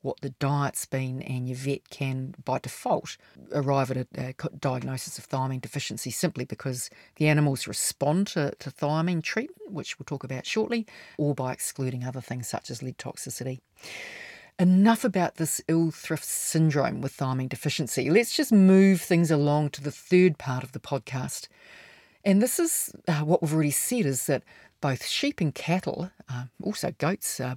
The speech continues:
by the way, in fact, all animal species are affected by thiamine deficiency, but we're talking about our, our common ruminant species, sheep, cattle, but also goats.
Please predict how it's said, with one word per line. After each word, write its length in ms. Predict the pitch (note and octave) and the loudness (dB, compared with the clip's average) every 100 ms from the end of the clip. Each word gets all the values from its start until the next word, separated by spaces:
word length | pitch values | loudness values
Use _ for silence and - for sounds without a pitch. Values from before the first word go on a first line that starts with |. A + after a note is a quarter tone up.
| - | -4
by 160 | C3+ | -2
the 80 | C3 | 0
way, 280 | B2+ D#3+ A3 | 0 2 0
in 120 | C4+ | -2
fact, 260 | - B3 - | 0 0 2
all 260 | F3+ G#3+ | 4 6
animal 280 | E3+ C3+ C#3 | 6 4 -2
species 420 | - C3+ - C3+ | -4 -4 -4 -6
are 40 | C3 | -6
affected 360 | - C#3+ C3+ | -4 -4 -4
by 120 | C#3 | -8
thiamine 440 | C3 - C3 C3 B2 | -8 -6 -4 -4 -6
deficiency, 540 | C3 C#3+ - - C3+ | -6 -8 -6 -8 -6
but 120 | A#2+ | -6
we're 60 | C#3+ | -8
talking 300 | - F#3+ D#3+ | -6 -4 -4
about 280 | A#2+ B2 - - - | -4 -4 -6 -10 -10
our, 220 | C3+ C3 - | -6 -6 -8
our 100 | C3 | -10
common 380 | - D3 C3+ B2+ | -8 -6 -4 -4
ruminant 340 | C3+ C3 C3+ | -4 -6 -6
species, 560 | - - C3 - C3+ - - - | -8 -6 -6 -6 -8 -8 -16 -14
sheep, 300 | - B3 G#3+ | -2 0 0
cattle, 300 | - E3+ D#3+ | 4 4 4
but 120 | C#3 | 0
also 300 | C3+ B2+ C3+ | -2 -4 -4
goats. 360 | B2+ C#3 C3 - | -2 -2 -2 -6